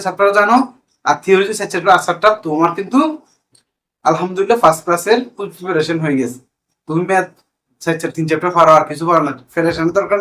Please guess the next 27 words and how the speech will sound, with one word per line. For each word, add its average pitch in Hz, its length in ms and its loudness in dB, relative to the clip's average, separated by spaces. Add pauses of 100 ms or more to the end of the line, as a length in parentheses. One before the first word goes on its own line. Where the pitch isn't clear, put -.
নাই। 269 100 6 (520)
তুমি 151 140 -4 (100)
থিওরিগুলো 202 460 4
শিখো। 214 340 2 (140)
আর - 120 4
যারা 170 220 4
থিওরি 233 340 4
শুধু 214 240 -8
পরীক্ষা 185 340 4
দিবা, 202 260 2 (460)
অর্থনীতি 180 540 0 (520)
কিংবা 165 300 4 (960)
অন্যান্য 165 320 4
সাব-, 151 400 -2
সাবজেক্ট 151 360 -4
যারা, 147 220 4
সাবজেক্টে 143 440 -4
পরীক্ষা 160 260 -4
দিবে 180 180 6
যারা, 208 140 4 (480)
তাদেরকেও 175 460 4
বলছি, 180 180 -4 (500)
তাদের 143 200 2
জন্য 175 160 0
শুভকামনা। 196 600 2 (420)
অবশ্য, 175 380 2
অবশ্য 202 240 -4